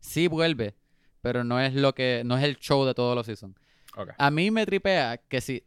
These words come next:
Speaker 1: todos los seasons terminan con un, casi un cliffhanger de que, "Diatre, what?",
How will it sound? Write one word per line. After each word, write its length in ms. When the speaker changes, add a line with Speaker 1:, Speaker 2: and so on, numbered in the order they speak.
Speaker 1:
todos 260
los 160
seasons 520
terminan 440
con 240
un, 500
casi 280
un 100
cliffhanger 560
de 100
que, 100
"Diatre, 640
what?", 260